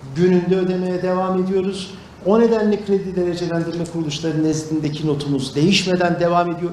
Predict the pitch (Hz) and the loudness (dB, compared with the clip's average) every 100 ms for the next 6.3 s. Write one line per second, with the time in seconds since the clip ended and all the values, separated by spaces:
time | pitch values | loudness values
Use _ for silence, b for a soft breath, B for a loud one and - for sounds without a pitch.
0 | 220 220 - - 196 202 175 160 151 143 | -4 -4 -4 0 2 2 0 -2 -4 -8
1 | 147 139 170 185 185 185 190 190 B B | -8 -6 -4 -2 -4 -4 -4 -6 B B
2 | B B B 185 226 269 254 226 220 214 | B B B -4 0 4 4 4 4 4
3 | 208 208 202 196 190 180 180 180 185 196 | 4 4 2 2 0 0 -2 -2 0 2
4 | 190 180 175 156 131 160 233 233 220 214 | 2 0 0 0 0 4 4 2 -2 -2
5 | 202 190 - 196 190 185 190 185 196 190 | 0 -2 -2 -2 -2 -2 -2 -4 -2 -2
6 | 196 - - | -2 -8 -12